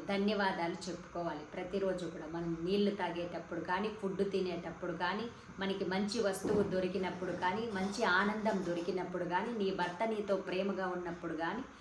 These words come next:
నువ్వు కోరుకున్నది ఏదైనా నీ దగ్గరికి వచ్చినప్పుడు కానీ, అవన్నీ, వాటన్నిటికీ కూడా మనం భగవంతునికి హృదయపూర్వకంగా, just నోట్లో చెప్పే థ్యాంక్స్ కాదు,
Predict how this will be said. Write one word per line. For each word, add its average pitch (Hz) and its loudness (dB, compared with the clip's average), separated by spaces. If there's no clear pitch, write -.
నువ్వు 247 4
కోరుకున్నది 220 4
ఏదైనా 190 2
నీ 180 2
దగ్గరికి 170 -2
వచ్చినప్పుడు 165 -2
కానీ, 165 -4
అవన్నీ, 165 -4
వాటన్నిటికీ 175 0
కూడా 202 0
మనం 190 2
భగవంతునికి 214 2
హృదయపూర్వకంగా, 226 6
just 226 2
నోట్లో 233 2
చెప్పే 220 0
థ్యాంక్స్ 220 0
కాదు, 208 2